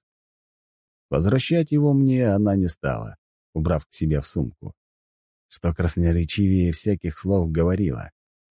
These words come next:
Софелия пойдет со мной, куда мне потребуется.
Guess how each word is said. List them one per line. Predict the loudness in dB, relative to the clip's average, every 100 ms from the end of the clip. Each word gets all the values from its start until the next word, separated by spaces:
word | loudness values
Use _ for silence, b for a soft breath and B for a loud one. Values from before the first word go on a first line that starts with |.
| _
Софелия | -2 0 2 2 2 0
пойдет | 0 0 0
со | 0 0
мной, | 2 2 2 -2
куда | -4 0 0
мне | 2 0
потребуется. | -2 -4 0 0 -2 -8 -12 -12